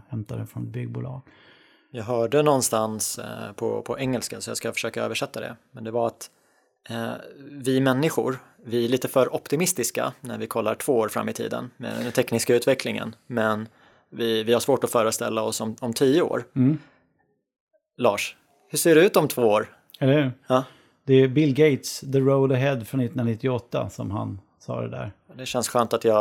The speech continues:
Speaker 1: Ja.
Speaker 2: citerade honom. Jag var lite osäker på vem det är som har sagt det.
Speaker 1: <laughs> Alla förväntar sig större förändringar på två år. Och, och, ja, just det, absolut. Och, och lite är det, är det kanske så att det är lätt att tänka att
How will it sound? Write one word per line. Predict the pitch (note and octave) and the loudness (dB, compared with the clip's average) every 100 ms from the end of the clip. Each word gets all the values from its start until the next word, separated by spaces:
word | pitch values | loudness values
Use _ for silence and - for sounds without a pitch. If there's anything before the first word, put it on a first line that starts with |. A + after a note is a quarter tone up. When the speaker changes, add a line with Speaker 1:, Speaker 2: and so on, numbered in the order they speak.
| G#2+ | 4
Speaker 1:
Ja. | |
Speaker 2:
citerade | G#2+ C3 C3 A#2+ A#2 | 4 6 8 8 8
honom. | A#2 B2 A#2 | 4 4 4
Jag | A#2+ | 6
var | C3 | 6
lite | B2+ C3+ | 6 6
osäker | B2 A#2+ B2+ A#2+ C#3+ | 4 6 4 6 4
på | A#2 | 6
vem | A#2+ A#2+ | 6 6
det | A#2+ | 4
är | |
som | A#2 B2+ | 4 6
har | C3 | 6
sagt | C#3+ D3+ - | 8 6 6
det. | B2 B2 B2+ B2 - | 2 2 2 -4 -4
Speaker 1:
<laughs> | - D#3 F#3+ | -2 -4 0
Alla | D#3+ D3 | 6 6
förväntar | D#3+ D#3 C#3 C3+ C#3+ | 8 8 8 6 2
sig | D3 | 0
större | - C3+ C3 | 4 6 6
förändringar | C3 C#3 C3 B2 A#2+ | 4 4 4 2 0
på | C3 | -2
två | - C3 B2+ | -2 0 4
år. | A#2+ | 4
Och, | A#2+ C3 C#3+ | 4 2 -4
och, | C#3 | -4
ja, | D#3 C#3 | 0 4
just | C3+ C3+ | 4 4
det, | C3+ | 2
absolut. | C#3 D3+ G#3 - - - - | 2 6 6 4 -8 -16 -6
Och, | E3+ F#3 | -4 2
och | F#3 | 6
lite | G#3 F3 C4 | 8 8 6
är | C4+ | 6
det, | D3+ D#3 - E3+ | 6 4 -2 2
är | C#3 | 4
det | B2+ A#2 _ - | 4 0 _ 0
kanske | C#3 A#2+ - B2 | 2 4 2 -2
så | F#3 E3+ C#3 | 0 0 0
att | B2+ | 0
det | C3+ | 2
är | |
lätt | C3 B2 - | 4 4 2
att | A#2+ | 0
tänka | C#3 B2 - A#2+ | 2 2 2 0
att | G#2+ _ | 0 _